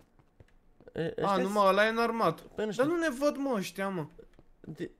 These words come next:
Speaker 1: bă, dar chiar, ăștia toți sunt înarmați. Mi-e frică
Speaker 2: N-au
Speaker 1: de ei.
Speaker 2: treabă.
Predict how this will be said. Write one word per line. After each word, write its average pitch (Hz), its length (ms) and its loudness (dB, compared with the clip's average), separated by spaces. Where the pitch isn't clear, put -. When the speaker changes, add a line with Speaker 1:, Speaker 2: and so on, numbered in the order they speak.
Speaker 1:
bă, - 160 -8
dar 202 160 -6
chiar, 185 300 -6
ăștia - 360 -10
toți 226 240 -4
sunt 170 200 -10
înarmați. 127 600 -10
Mi-e 180 140 -6
frică - 300 -4
Speaker 2:
N-au 240 100 2
Speaker 1:
de 151 80 -6
ei. 120 60 -6
Speaker 2:
treabă. 131 460 0